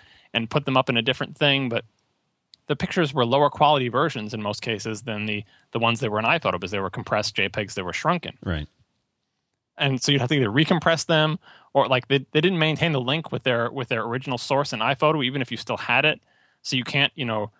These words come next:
Speaker 1: re-put those up with a new dot mac gallery or a mobile me gallery that lets you put up the full quality images. And if you, if you pull down the small images, which were really small because this was a long time ago homepage, and, like, it would make your images very, very tiny. They, they look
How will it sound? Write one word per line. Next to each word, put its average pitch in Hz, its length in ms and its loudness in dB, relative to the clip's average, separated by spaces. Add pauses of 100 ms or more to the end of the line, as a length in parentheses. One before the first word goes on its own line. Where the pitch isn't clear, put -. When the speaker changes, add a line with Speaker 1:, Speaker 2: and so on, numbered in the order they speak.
(240)
Speaker 1:
re-put 131 500 0
those 120 220 2
up 131 160 0
with 117 120 -4
a 117 40 -6
new 120 380 -2
dot 117 220 2
mac 123 240 -2
gallery 123 600 0
or 95 80 -4
a 95 40 -4
mobile 110 220 -6
me 113 140 -4
gallery 113 360 0
that 104 60 -6
lets 104 160 -8
you 117 80 -6
put 113 120 -4
up 110 80 -10
the 104 80 -14
full 113 160 -4
quality 120 340 2
images. 110 520 -4
And 117 180 -4
if 113 80 -6
you, 107 180 -6 (100)
if 113 360 -4
you 113 160 -2
pull 165 200 2
down 139 200 2
the 127 60 0
small 131 260 0
images, 135 320 -4
which 151 120 -8
were 160 80 -2
really 190 200 -2
small 113 320 2
because 104 240 -6
this 180 120 -6
was 170 120 -8
a - 20 -6
long 127 340 2
time 117 520 0
ago 101 520 -2
homepage, 101 480 -2
and, 104 400 -4 (160)
like, 98 220 -2 (220)
it 160 60 2
would 139 220 6
make 131 260 -2
your 131 100 -4
images 107 320 -6
very, 120 280 0
very 101 220 -2
tiny. 85 380 -8 (100)
They, 110 160 -6
they 117 140 -6
look 117 160 0